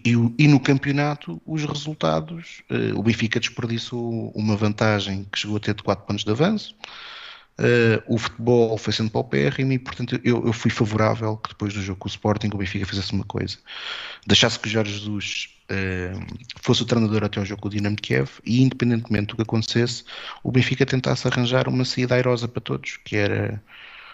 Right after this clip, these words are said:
eh, agradecer ao, a Jesus e aproveitar aquilo que também nós sabíamos, que era o interesse do Flamengo. Eh, não sei se o Benfica tentou fazer isso ou não, se calhar até tentou.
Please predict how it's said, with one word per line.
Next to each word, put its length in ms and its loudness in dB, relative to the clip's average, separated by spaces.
eh, 600 0
agradecer 440 2
ao, 560 0
a 80 -2
Jesus 600 0
e 40 4
aproveitar 560 4
aquilo 320 0
que 100 -18
também 280 4
nós 160 2
sabíamos, 480 0
que 100 -6
era 80 2
o 80 2
interesse 320 0
do 80 -10
Flamengo. 540 -2
Eh, 540 2
não 240 6
sei 120 4
se 100 -2
o 20 -2
Benfica 300 0
tentou 200 -6
fazer 280 -2
isso 160 -4
ou 60 -2
não, 180 -4
se 80 -8
calhar 240 2
até 180 -4
tentou. 420 -6